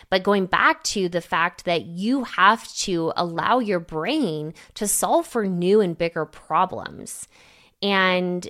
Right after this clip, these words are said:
when you uncommit to the past and what used to be and who you were and what you were doing to get here, that is when the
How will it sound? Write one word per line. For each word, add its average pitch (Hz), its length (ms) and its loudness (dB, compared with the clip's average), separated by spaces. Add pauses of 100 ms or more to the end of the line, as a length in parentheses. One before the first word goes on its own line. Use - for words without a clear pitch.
(120)
when 190 420 0
you 240 320 -2
uncommit 202 800 0 (180)
to 180 600 2
the 175 140 -2
past - 760 0
and 185 140 0
what - 260 -2
used 180 300 -8
to 269 60 0
be 262 320 -2
and 175 180 -2
who 190 140 -4
you 180 280 -6
were 214 680 4 (420)
and 180 300 4
what 175 160 2
you 180 160 -4
were 185 280 4
doing 254 420 4
to 190 100 -2
get 185 180 -2
here, 175 640 2 (680)
that 196 640 4
is 190 320 0
when 175 640 0
the 170 220 0